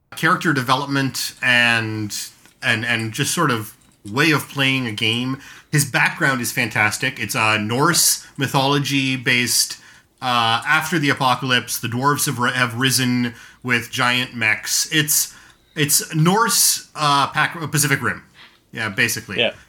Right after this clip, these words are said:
Speaker 1: So you've got,
Speaker 2: Yeah, he
Speaker 1: uh,
Speaker 2: said, I, I've never played Skyrim, but he said it was Pacific Rim meets Skyrim.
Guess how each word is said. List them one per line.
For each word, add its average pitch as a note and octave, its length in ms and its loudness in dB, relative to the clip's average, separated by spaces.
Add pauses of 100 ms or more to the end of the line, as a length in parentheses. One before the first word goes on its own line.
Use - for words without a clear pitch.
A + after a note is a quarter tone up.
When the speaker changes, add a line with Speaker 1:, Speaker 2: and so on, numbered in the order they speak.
(120)
Speaker 1:
So D3+ 140 0
you've B2 240 2
got, B2+ 220 2
Speaker 2:
Yeah, C#3 80 4
he F3 80 4
Speaker 1:
uh, G3 40 2
Speaker 2:
said, G3+ 240 2
I, E3+ 280 0
I've D#3+ 100 2
never F3 200 4
played D3+ 240 2
Skyrim, A2+ 580 2
but A2 100 0
he A#2+ 80 2
said B2+ 200 2
it - 20 4
was A#2+ 140 4
Pacific E3+ 460 2
Rim C#3 200 4
meets A#2+ 220 2
Skyrim. F#2+ 440 0